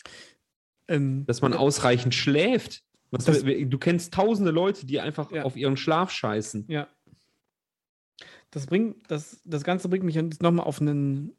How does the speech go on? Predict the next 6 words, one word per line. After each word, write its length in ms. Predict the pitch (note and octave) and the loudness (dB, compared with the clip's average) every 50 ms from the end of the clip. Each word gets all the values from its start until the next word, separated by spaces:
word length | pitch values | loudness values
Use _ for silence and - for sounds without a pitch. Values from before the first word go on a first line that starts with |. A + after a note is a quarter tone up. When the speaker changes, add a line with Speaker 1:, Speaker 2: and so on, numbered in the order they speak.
| _ _ | _ _
Speaker 1:
weiteren 400 | - D3+ D3 F3 F3+ E3+ D3+ C#3+ | 0 2 2 4 2 2 -2 -2
Punkt. 380 | C3 - D#3+ F#3+ A3+ A#3 - _ _ _ _ _ _ _ _ _ | 0 0 0 0 -2 -4 -8 _ _ _ _ _ _ _ _ _
Äh, 280 | D#3 C#3+ C#3 C#3 C#3+ - - _ | -8 -6 -6 -6 -8 -10 -14 _
aber 240 | - C#3+ C#3 C#3 C3+ B2+ - _ _ _ _ - | -10 -8 -8 -8 -8 -10 -16 _ _ _ _ -6
keine 180 | - D#3 C#3+ | -4 -2 -2
Angst, 300 | C3+ C#3+ E3+ E3+ - - | -2 -2 -4 -6 -8 -12